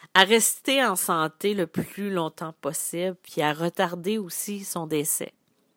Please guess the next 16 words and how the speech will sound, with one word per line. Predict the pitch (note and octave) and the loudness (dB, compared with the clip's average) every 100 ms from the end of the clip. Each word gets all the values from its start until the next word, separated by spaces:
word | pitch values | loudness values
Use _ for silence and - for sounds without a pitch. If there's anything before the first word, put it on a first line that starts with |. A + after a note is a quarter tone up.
| - - - - - - - | -20 -20 -20 -20 -20 -20 -6
Et | - A#3+ C4+ | 2 6 6
ce | - | 4
que | C#4 | 2
j'avais | C4 C4+ C4+ | 6 8 10
reçu | B3 A3+ - E4 | 10 6 4 2
comme | D#4+ A3 | 2 2
message | F3 E3+ - G3+ G3+ G#3+ F#3+ | 2 0 2 0 2 0 0
de | |
la | E3+ | -2
part | D#3 F3 F#3 F3 | 0 2 2 2
de | D#3+ D#3+ D#3 | 4 4 2
Raphaël | D#3 C#3+ D#3 C#3+ D3+ G3+ G#3 | -2 -4 -4 -2 0 0 -2
en | D#3 | -6
canalisation, | - D#3 D3+ D3+ D3+ C#3+ C#3+ G#3 A3 | -4 -4 -2 -2 -2 -2 -2 -4 -6
c'était | - F3 - G#3+ | -6 -4 -2 -2
que | - F#3 G3 | 0 -2 0